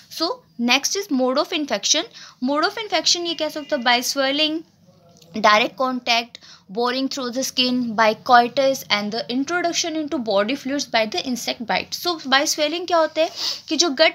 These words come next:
पैरासाइट हैं ये क्या करते हैं कि एंटर करते हैं mouth and alimentary canal में through the contaminated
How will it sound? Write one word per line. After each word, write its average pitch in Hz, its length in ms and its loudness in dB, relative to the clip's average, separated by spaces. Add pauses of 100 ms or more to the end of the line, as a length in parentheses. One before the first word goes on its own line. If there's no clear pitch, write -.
पैरासाइट 370 580 0
हैं 359 80 -8
ये 339 160 -2
क्या 330 220 0
करते 320 320 -8
हैं 320 140 -2
कि 330 220 -2
एंटर 254 280 0
करते 285 320 -2
हैं 285 100 0
mouth 262 300 -4
and 294 140 -4
alimentary 247 640 -2
canal 262 300 2
में 339 180 0
through 240 200 -6
the 233 160 -6
contaminated 208 720 -2